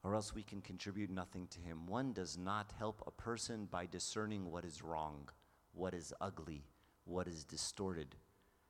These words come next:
Christ looked at everyone he met, at the prostitute, at the thief, and saw the beauty hidden there.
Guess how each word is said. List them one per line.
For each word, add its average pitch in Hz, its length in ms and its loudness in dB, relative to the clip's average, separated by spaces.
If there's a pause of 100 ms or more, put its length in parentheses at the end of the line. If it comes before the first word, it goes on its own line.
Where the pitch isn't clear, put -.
(200)
Christ - 400 2
looked 107 180 -2
at 95 140 0
everyone 101 460 4
he 92 180 -4
met, 82 400 -2
at 92 180 -4
the 92 60 -2
prostitute, 92 800 -2
at 90 180 -2
the 92 80 -4
thief, 95 480 -6
and 87 180 -4
saw 95 240 2
the 90 140 0
beauty 107 440 -2
hidden 98 340 2
there. 76 340 0